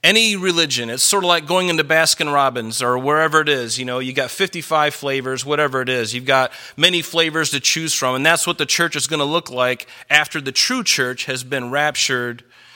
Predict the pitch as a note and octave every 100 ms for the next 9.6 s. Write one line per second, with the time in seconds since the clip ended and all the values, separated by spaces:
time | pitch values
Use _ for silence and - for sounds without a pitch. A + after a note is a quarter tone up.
0 | - A#2+ - D3 C#3 C3+ C3+ B2 C#3+ C3
1 | C3 B2+ - A#2+ - D3+ C#3+ A2+ B2 -
2 | D#3+ D#3 F#3+ E3+ D#3+ G3+ - G2 - -
3 | _ - - - - D#3+ C#3+ D3 D#3+ G#3
4 | - E3 D3+ D3+ C3 - C#3+ F3+ F3 E3+
5 | A3 - C#3 C3 C3+ - C#3 F3 A#3 A3
6 | G#3 F#3+ G3+ G3+ D#3+ - C3+ - - A#2
7 | G2 - _ _ _ _ - C3 F3+ A3
8 | G3 F#3+ - F#3 F#3 E3+ E3+ D3 F#3 F#3+
9 | C#3 G2 - - - -